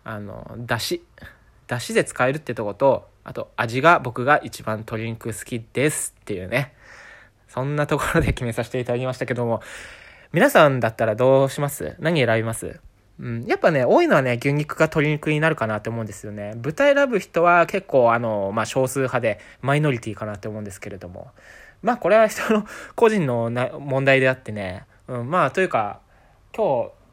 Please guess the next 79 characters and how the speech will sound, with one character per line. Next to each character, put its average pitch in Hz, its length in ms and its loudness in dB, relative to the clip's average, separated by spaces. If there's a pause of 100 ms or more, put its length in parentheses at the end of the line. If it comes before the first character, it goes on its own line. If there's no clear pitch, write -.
(380)
今 185 220 -4
回 120 240 2
は、 104 220 -2
ま 131 80 -2
あ、 120 40 -4
結 175 200 -6
構、 101 280 -2
ま 113 360 -6
あ、 101 40 -8
な 127 80 -8
ん 139 80 -8
て 123 80 -10
い 107 40 -8
う - 20 -10
ん - 0 -
で 98 40 -14
す - 40 -14
か 110 60 -12
ね。 101 100 -12 (160)
あ 113 300 -10
の、 104 200 -8
ど 127 120 -2
う 143 40 2
で 147 120 0
も 147 100 -2
い 120 80 -2
い 101 40 -10
内 104 140 -8
容 110 140 -8
に 113 60 -10
な 113 80 -8
っ 113 40 -12
た 104 100 -12
わ 95 60 -12
け 107 100 -10
で 101 80 -12
す - 100 -20
け 92 80 -12
れ 92 60 -14
ど 98 80 -16
も。 95 160 -18 (440)
は 117 180 -6
い。 101 120 -10 (480)
ま 190 100 -4
あ、 - 20 -4
結 339 160 -2
構 143 140 4
で 139 80 2
も 127 60 -2
楽 214 240 -2
し - 80 0
い - 20 6
で 240 60 6
す - 80 -4
よ 131 60 0
ね。 120 40 0
自 120 160 0
分 151 100 2
の 156 60 4
中 156 180 2
で 120 80 2
こ 127 200 -2
う、 117 40 -4
シ - 160 -6
ミ 139 100 -2
ュ 139 40 -2
レ 143 60 2
ー 143 40 0
シ - 80 -8
ョ 139 40 -4
ン 127 60 -6
し - 40 -12
た 143 100 -2
り 131 60 0
す 120 140 -6
る 120 80 -4
の 110 100 -6
っ - 20 -16
て。 101 360 -8